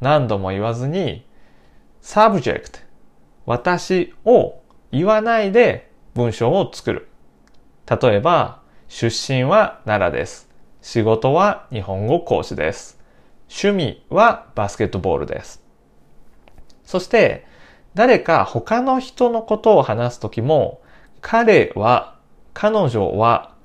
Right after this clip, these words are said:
というのではなく、あの人は、あの女の人は、あの男の人はというように話すと、より自然に聞こえます。もし、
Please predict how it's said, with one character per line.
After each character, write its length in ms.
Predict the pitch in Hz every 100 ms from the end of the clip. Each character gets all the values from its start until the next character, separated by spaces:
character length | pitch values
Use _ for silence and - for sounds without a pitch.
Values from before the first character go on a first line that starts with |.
| _ - - -
と 300 | 240 - -
い 60 | 175
う 40 |
の 140 | 160 107
で 80 |
は 120 | 98 95
な 140 | 117
く、 380 | - 120 85 - _ _ _
あ 160 | - 117
の 240 | 175 226
人 500 | 226 - - 143 - -
は、 320 | 98 - - - _ - _ _
あ 100 | 120
の 300 | 185 233 -
女 320 | 190 196 185 175
の 160 | 170
人 380 | 143 - 165 117
は、 340 | 95 107 - _ _ - - _
あ 100 | 127
の 320 | 139 196 -
男 380 | 160 190 185 185
の 160 | 175 175
人 340 | - 196 165
は 340 | 151 180 - - _ - - _
と 120 | - 262
い 120 | 262
う 20 |
よ 140 | 254
う 40 | 214
に 80 | 170
話 360 | 175 175 170
す 80 | -
と、 360 | 254 175 - -
よ 160 | 107
り 200 | 127 143
自 220 | - - 104
然 260 | 104 98
に 160 | 131 165
聞 140 | -
こ 120 | - 67
え 60 |
ま 180 | - -
す。 220 | - - - - - - _ _ - _ _ _ _ - -
も 100 | 262
し、 440 | 269 226 113 -